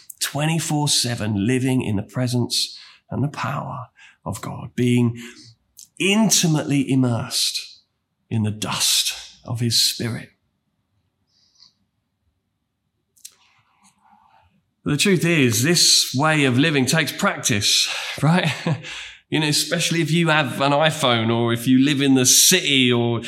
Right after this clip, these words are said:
you have to commute to work. You know, it always, well,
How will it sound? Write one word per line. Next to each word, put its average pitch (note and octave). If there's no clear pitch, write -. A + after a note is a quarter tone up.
you D3
have C3+
to -
commute D3+
to D3+
work. D3+
You B2
know, B2+
it B2
always, C#3+
well, A2